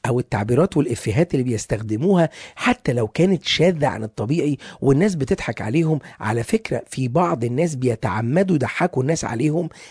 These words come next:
أهم حاجة يكون واخد اللقطة، أهم حاجة يكون مصدر انتباه واهتمام اللي حواليه. وطبعا الناس اللي زي كده بيعيشوا عمرهم كله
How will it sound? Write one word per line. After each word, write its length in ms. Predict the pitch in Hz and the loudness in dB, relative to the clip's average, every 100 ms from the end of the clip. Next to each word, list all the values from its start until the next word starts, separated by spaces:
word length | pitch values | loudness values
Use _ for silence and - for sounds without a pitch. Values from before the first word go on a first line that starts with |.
| - | -10
أهم 320 | - 127 196 120 | -2 2 2 0
حاجة 440 | - 139 127 123 _ _ | 0 0 0 -4 _ _
يكون 460 | 113 104 127 131 123 - - | -6 -2 2 2 0 -6 -4
واخد 260 | - 104 101 | -2 -2 -4
اللقطة، 360 | 95 87 - - _ - - | -8 -10 -16 -20 _ -10 2
أهم 240 | 170 240 | 4 4
حاجة 260 | 190 208 165 | 4 2 0
يكون 340 | 123 170 196 175 - - | 0 0 0 0 -8 -4
مصدر 440 | 151 214 165 185 - | 2 2 4 2 2
انتباه 500 | 127 117 123 160 147 | -4 -2 2 2 2
واهتمام 460 | 110 101 113 143 143 | -4 -6 -2 0 0
اللي 120 | 110 | -4
حواليه. 400 | - 98 90 - _ _ _ - | -6 -8 -10 -14 _ _ _ -10
وطبعا 380 | - 392 403 - | -4 -2 -2 -4
الناس 340 | 165 156 190 | -2 -2 -2
اللي 140 | 113 98 | -4 -4
زي 200 | 127 120 | -4 -4
كده 300 | 143 135 117 - - - | -4 -4 -6 -10 -16 -4
بيعيشوا 500 | 123 151 339 - 139 | 0 2 0 -2 -2
عمرهم 340 | 139 180 220 | 0 0 0
كله 400 | - 196 190 175 | 0 0 2 0